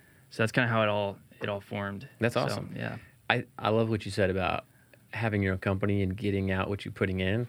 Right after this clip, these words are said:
Speaker 1: Yeah.
Speaker 2: That's one thing that I think is really applicable. I mean, whether you're starting a drone business or any business,
Speaker 1: Mm-hmm.
Speaker 2: like, I remember,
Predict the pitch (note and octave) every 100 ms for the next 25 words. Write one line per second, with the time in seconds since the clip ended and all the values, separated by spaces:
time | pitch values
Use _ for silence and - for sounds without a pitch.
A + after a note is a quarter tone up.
0 | - - G2 - - G#2+ - A#2 G#2 A2
1 | G2+ F#2+ G2 - - - - G#2+ F#2 F2
2 | F#2+ F#2 G2+ G2+ G2 G2+ F#2+ F2+ G2 G2
3 | G#2 F#2+ G#2+ F#2 G2 A#2+ G#2+ F#2+ G2 -
4 | - G2 - G2+ F2 - - A2+ A2 A#2
5 | G2+ F#2 G2+ G2+ G2 F#2+ F#2